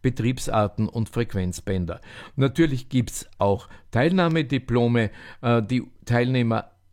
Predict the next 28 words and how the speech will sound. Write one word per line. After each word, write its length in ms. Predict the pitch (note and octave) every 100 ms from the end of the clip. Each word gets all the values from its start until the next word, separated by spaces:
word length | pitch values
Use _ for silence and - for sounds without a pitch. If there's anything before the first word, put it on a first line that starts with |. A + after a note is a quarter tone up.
| A2
erhalten 560 | G2+ F#2+ G2+ - G#2+ -
Urkunden, 760 | C3+ D#3+ D#3+ B2 C3 A2+ A#2 G2+
die 120 | F#2+
die 200 | G#2 E2+
Teilnahme 600 | F#2+ F2 F2 F2 F2+ F#2+
bestätigen 960 | - G2+ - - A#2+ A#2 C3+ A2+ A#2 - - - -
und 560 | D3+ D3+ D#3+ D#3+ - -
die 240 | C#3 C#3+
sie 240 | C3 C3 B2
mit 340 | A#2 A2 -
einer 400 | G2+ G2+ A2+ A2
Partnermühle 1200 | - F2+ F2+ B2 C3 C#3 C3 A2+ A2 B2+ C3+ -
auch 180 | G#2+ -
teilen 380 | - C#2+ D2 E2+
können. 320 | F2 D#2 E2+ - - - B2+
Wir 100 | D3
ermutigen 480 | D#3+ G3 D#3 C3+
die 140 | A#2+ A2
Teilnehmer, 420 | A2+ C3 C3+ B2
sich 240 | A2+ G#2
kurz 300 | - D#3+ F3
mit 180 | C3 A2+
jeder 220 | A2 G#2
Partnermühle 720 | - F#2+ F#2+ - G#2+ G2 F#2 -
auszutauschen 720 | C3 - C3+ A#2 G#2+ G#2+ A2+
und 220 | G#2 -
zu 100 | A#2
versuchen, 560 | - A#2+ D3+ D#3 C#3